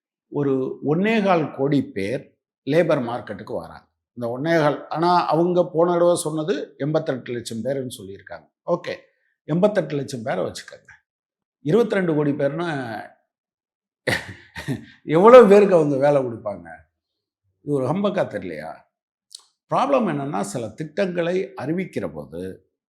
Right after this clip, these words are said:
பிராக்டிக்கலா அதை, இது யாருன்னா, இப்ப பழங்குடியின பெண்கள்ல யாராவது ஒருத்தரோ ரெண்டு பேரோ எங்கேயாவது உயர் அடுக்கில் இருக்கிறவர்கள்,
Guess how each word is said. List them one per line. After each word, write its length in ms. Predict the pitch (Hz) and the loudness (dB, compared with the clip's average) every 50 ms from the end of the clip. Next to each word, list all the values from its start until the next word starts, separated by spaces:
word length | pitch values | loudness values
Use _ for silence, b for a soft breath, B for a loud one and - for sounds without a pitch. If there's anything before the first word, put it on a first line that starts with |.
| _ _ _ _ _ - | _ _ _ _ _ -4
பிராக்டிக்கலா 640 | 151 180 233 240 - - 214 180 185 175 190 214 208 180 | -4 -4 -4 -6 -8 -8 -6 -4 -4 -2 -4 -4 -6 -8
அதை, 400 | - - - 135 135 135 135 - - _ - | -10 -10 -8 -6 -4 -4 -6 -6 -8 _ -4
இது 140 | 165 165 | 0 2
யாருன்னா, 480 | 165 160 170 180 202 202 196 190 170 156 147 180 233 - B B B B B B | 2 4 4 4 4 4 2 0 -2 -2 -2 -4 -8 -10 B B B B B B
இப்ப 160 | B - 131 113 | B -12 -4 0
பழங்குடியின 500 | 123 160 196 220 208 208 208 196 180 170 | 4 4 4 4 4 2 2 2 2 2
பெண்கள்ல 640 | 170 165 147 - 151 147 151 156 147 147 151 165 190 | 2 0 0 -2 -4 -4 -2 -2 -2 -2 0 0 0
யாராவது 420 | 180 143 139 143 143 147 151 160 175 | -2 0 0 0 0 0 0 0 0
ஒருத்தரோ 480 | 160 139 135 139 139 - 135 139 156 180 | 0 0 0 -2 -2 -2 -2 -2 -2 -2
ரெண்டு 280 | 170 143 135 135 131 | -2 -4 -4 -4 -4
பேரோ 260 | 120 127 127 131 156 180 165 139 | -4 -4 -4 -4 -4 -4 -4 -4
எங்கேயாவது 540 | 127 131 131 127 131 131 135 147 151 151 175 190 202 - - - - _ _ _ _ _ - | -4 -4 -4 -4 -4 -4 -4 -2 2 2 4 2 2 0 -6 -16 -20 _ _ _ _ _ -8
உயர் 500 | 120 127 151 175 190 214 226 220 - - | -2 0 4 6 6 6 6 4 0 -4
அடுக்கில் 460 | 139 151 165 170 170 - 175 156 143 | 0 2 2 2 2 0 0 0 0
இருக்கிறவர்கள், 720 | 131 127 127 127 - 123 120 110 107 104 107 - 175 233 | 0 0 -2 -6 -8 -10 -8 -8 -8 -8 -8 -8 -8 -8